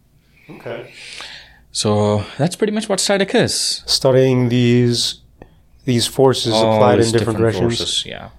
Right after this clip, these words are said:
Speaker 1: Stopping the rotation, stopping the, or limiting the rotation, limiting the change in rotation,
Speaker 2: Yeah.
Speaker 1: limiting the change in the velocity, change in the motion.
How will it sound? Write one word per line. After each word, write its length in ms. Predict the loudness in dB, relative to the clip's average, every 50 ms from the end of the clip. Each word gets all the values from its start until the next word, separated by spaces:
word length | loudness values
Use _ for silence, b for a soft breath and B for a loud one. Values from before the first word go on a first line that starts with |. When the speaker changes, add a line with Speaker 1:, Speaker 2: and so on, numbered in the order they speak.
| -12
Speaker 1:
Stopping 480 | -10 -4 -2 0 0 0 0 -2 -2 0
the 80 | 0 2
rotation, 760 | 2 2 2 2 0 0 0 0 -2 -4 -2 -2 -2 -4 -6
stopping 680 | -8 -4 -2 -2 -2 0 -2 -2 -2 -2 -2 -2 -2
the, 380 | -2 -2 -2 -2 -2 -4 -6 -10 -14 -20 _ _ -20 _ 2
or 100 | 2 2
limiting 440 | 4 4 2 2 4 2 2 2 2
the 60 | 4
rotation, 600 | 4 2 2 4 2 2 2 0 -2 -4 -2 0
limiting 460 | 0 2 2 2 2 0 0 0 0
the 160 | 2 2 0 0
change 420 | 0 0 2 2 4 4 4 2
in 100 | 2 2
rotation, 760 | 2 0 2 2 2 2 2 2 0 0 0 0 -4 -6 -8
Speaker 2:
Yeah. 240 | -8 -8 -8 -8 -10 -14 _ _ _ _ _
Speaker 1:
limiting 400 | 0 2 2 4 4 2 2 2
the 60 | 0 -2
change 500 | -2 -2 0 2 4 4 4 4 2 2
in 160 | 2 2 2
the 80 | 2 0
velocity, 720 | 0 0 0 2 2 2 0 0 -2 -4 -2 -2 -2 -2
change 340 | -2 0 0 0 2 0 0
in 160 | -2 -2 0 -2
the 100 | -2 0
motion. 560 | 0 0 0 -2 -2 -4 -6 -6 -6 -8